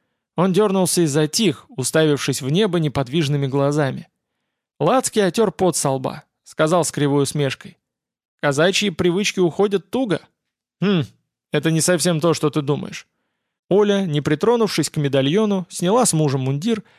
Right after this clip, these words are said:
быстро и умело накладывала повязку. Лацкий рвал найденную в телеге поповскую ризу на узкие полоски, подавал Оле. «А почему нет? Я слышал, как вы, старшее поколение, погуляли в Париже. Слышал.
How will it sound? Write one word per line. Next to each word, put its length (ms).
быстро 400
и 40
умело 360
накладывала 580
повязку. 580
Лацкий 500
рвал 380
найденную 480
в 60
телеге 380
поповскую 580
ризу 260
на 120
узкие 360
полоски, 600
подавал 460
Оле. 280
«А 140
почему 480
нет? 380
Я 180
слышал, 400
как 160
вы, 220
старшее 380
поколение, 520
погуляли 440
в 100
Париже. 420
Слышал. 560